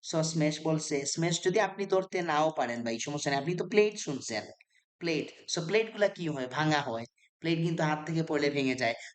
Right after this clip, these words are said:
So, আপনার আনসার হচ্ছে ডি, ব্রেকেজেস। ওইটার কাজে আছে ডেক্সটার উইলস। আপনার আনসার হচ্ছে, আহ, ডি। শুধুমাত্র প্লেটের কথা বলছে না, বলছে plate or something like that।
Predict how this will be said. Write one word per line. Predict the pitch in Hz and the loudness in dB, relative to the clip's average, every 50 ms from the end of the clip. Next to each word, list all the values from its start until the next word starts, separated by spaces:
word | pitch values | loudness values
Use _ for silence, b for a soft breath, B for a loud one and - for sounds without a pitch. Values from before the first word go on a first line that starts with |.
| B - | B -2
So, | 135 | -2
আপনার | 117 - - 123 120 - | 0 0 0 0 0 2
আনসার | - 123 120 120 - 127 127 127 131 | 0 0 0 2 2 2 2 2 0
হচ্ছে | 127 127 - - 120 107 | -4 -2 0 0 0 0
ডি, | 113 117 120 135 131 113 - - - - _ _ _ _ b b b b b _ _ | 0 0 4 4 4 4 2 -2 -10 -18 _ _ _ _ b b b b b _ _
ব্রেকেজেস। | 135 135 135 135 135 156 143 127 113 - 104 85 - - - - - - B B B B B | -8 -8 -8 -6 -4 -4 -2 -2 -4 -4 -6 -8 -6 -6 -8 -8 -8 -10 B B B B B
ওইটার | 123 120 143 143 | -4 -2 -2 0
কাজে | - 143 135 - 143 139 | 2 2 2 2 2 2
আছে | 135 135 - 165 190 262 262 - _ _ _ _ _ | 2 2 0 -2 -2 -2 -4 -8 _ _ _ _ _
ডেক্সটার | - 117 117 - - - - 143 143 143 | -2 -2 -2 -2 -4 -2 0 0 0 0
উইলস। | 131 127 147 160 160 127 120 - 127 | 0 0 2 2 2 2 0 -2 -6
আপনার | 117 - 127 123 123 120 | -6 -4 -2 -2 0 0
আনসার | 120 131 127 - 139 143 | -2 -2 0 0 2 2
হচ্ছে, | 139 139 - - 170 190 247 - - b b b b b b b _ - | 0 0 0 2 2 2 2 0 -4 b b b b b b b _ -12
আহ, | 110 110 107 104 - - - | -10 -8 -8 -8 -10 -8 -4
ডি। | - 135 123 110 107 - - | -2 -2 0 0 -2 -4 -6
শুধুমাত্র | - - 156 151 175 180 190 - - 185 | -4 -2 0 0 2 2 0 0 -2 -4
প্লেটের | 185 - 185 175 170 175 180 160 | -4 0 0 0 0 0 -2 -2
কথা | 175 165 165 | -2 0 0
বলছে | 160 165 - - 143 | 0 0 0 0 0
না, | 110 104 95 90 - - B B B B B B _ - | 0 -2 -2 -4 -6 -8 B B B B B B _ -12
বলছে | 117 123 131 - 170 160 | -10 -8 -6 -4 -6 -6
plate | 165 165 185 196 208 214 226 208 - - | -4 -2 0 0 0 0 -2 -6 -6 -4
or | 139 131 131 | -2 -2 0
something | - - 160 156 147 151 - 180 170 | 0 0 -2 -2 -2 0 0 2 4
like | 160 147 139 135 131 - - 123 | 4 2 2 0 -2 -4 -6 -6
that। | 110 98 95 | -6 -6 -6